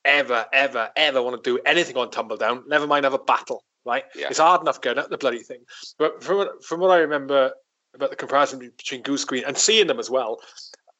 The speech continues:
Speaker 1: they, they, they were both a bit of a nightmare.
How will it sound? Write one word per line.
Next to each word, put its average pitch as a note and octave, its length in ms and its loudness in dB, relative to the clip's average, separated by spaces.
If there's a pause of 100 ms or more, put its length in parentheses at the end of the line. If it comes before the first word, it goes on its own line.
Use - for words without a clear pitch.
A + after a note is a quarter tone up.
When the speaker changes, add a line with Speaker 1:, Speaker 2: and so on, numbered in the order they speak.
(960)
Speaker 1:
they, F3 100 2 (400)
they, D#3+ 320 2
they D3 80 4
were D3+ 100 6
both G3 260 2
a - 20 -4
bit C#3 100 0
of A#2+ 60 -6
a A2+ 40 -4
nightmare. A#2+ 440 -2